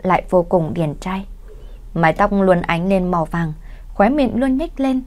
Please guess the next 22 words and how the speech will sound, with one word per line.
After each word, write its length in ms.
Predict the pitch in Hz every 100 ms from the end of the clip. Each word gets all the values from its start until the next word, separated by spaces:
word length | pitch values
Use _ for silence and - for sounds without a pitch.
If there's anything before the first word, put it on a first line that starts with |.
| - -
rất 180 | 196 208
giống 240 | 202 170 190
như 100 | 185
mọi 180 | 180
người 200 | 175 170
đều 200 | 170 170
thua 140 | 165 240
anh 240 | 240 240
vậy. 240 | 240 170 - - - - - -
Thoáng 200 | - 220
nhìn 180 | 311 226
thật 100 | 202
là 140 | 196 190
có 180 | 190
nét 240 | 202 302 -
giống 220 | 202 208
anh 180 | 254 254
Hai 200 | 233 240
Lan 220 | 240 240
Tư. 220 | 233 240 233 - - - - - - -
Cô 120 | 175
lật 180 | 165